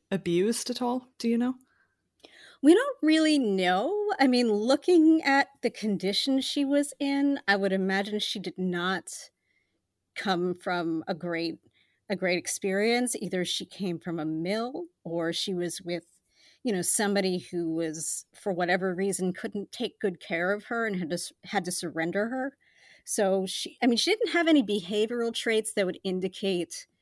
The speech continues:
Speaker 2: any serious abuse. So I don't think that it was, she was in a dire situation, situation, but I do think that she was neglected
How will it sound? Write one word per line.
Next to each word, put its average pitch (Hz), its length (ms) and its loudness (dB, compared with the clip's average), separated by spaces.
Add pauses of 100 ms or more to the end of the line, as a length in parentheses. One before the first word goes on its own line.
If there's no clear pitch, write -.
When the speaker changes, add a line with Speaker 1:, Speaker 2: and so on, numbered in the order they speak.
(320)
Speaker 2:
any 208 180 4
serious 202 640 0
abuse. 165 760 -6 (400)
So 190 360 0
I 190 120 4
don't 220 260 -2 (140)
think 180 220 -6
that 175 120 0
it 170 140 -4
was, 170 400 -6 (320)
she - 240 -4
was 180 220 -2
in 196 120 -2
a 175 60 0 (120)
dire 185 320 2
situation, 285 840 0
situation, 285 560 2
but 233 120 2
I 190 60 2
do 226 240 -2
think 214 280 -2
that 196 100 -4
she - 180 -2
was 160 480 -6 (560)
neglected 170 800 -6